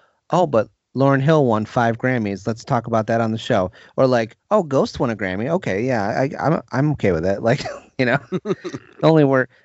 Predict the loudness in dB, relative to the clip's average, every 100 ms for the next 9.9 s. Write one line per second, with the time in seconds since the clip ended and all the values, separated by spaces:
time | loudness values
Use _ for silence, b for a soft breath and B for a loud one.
0 | b -4 -4 -2 -2 0 -2 -6 -8 -4
1 | -2 -4 -10 -10 -10 -12 -14 -10 -10 -10
2 | -12 -12 -14 -10 -6 -6 -8 -16 -12 -8
3 | -8 -10 -14 _ _ _ -14 -12 -10 -12
4 | -14 B B B 0 2 2 2 0 0
5 | -6 _ -20 -8 -4 -2 -2 -2 -2 -2
6 | -6 -8 -8 -10 -8 -8 -8 -8 -10 _
7 | _ _ _ _ _ -20 b b 0 0
8 | 0 -2 0 0 -4 -14 _ -16 -2 0
9 | 0 -2 -8 -8 -8 -10 -14 -20